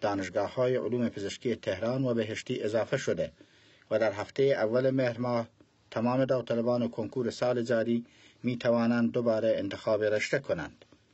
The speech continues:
برای داوطلبان رشتهٔ ریاضی نیز ده درصد به ظرفیت رشته‌های مهندسی برق،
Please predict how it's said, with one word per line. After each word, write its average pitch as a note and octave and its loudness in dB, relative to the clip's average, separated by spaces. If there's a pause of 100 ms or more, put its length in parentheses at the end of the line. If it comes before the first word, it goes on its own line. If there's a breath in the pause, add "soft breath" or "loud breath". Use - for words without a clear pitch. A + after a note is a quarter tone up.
(120)
برای B2 4
داوطلبان B2 2
رشتهٔ A#2+ 2
ریاضی A2 2
نیز A#2 -2
ده B2+ 0
درصد A#2 0
به G#2+ 0
ظرفیت F#2+ -2
رشته‌های A2+ -2
مهندسی G2+ -2
برق، A#2 0